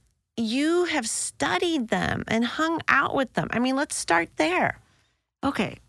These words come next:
Speaker 2: <clears throat> So here's the deal. I consider myself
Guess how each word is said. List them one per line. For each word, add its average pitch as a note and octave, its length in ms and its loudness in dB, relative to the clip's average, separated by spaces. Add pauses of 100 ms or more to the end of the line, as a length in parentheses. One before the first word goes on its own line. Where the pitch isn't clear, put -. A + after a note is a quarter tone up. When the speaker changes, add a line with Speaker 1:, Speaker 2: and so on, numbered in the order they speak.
Speaker 2:
<clears throat> A3 340 4 (280)
So B3+ 200 2
here's D4 320 4
the B3 80 -4
deal. G3+ 280 0 (1600)
I A3 180 2
consider E4+ 600 0
myself E3 840 0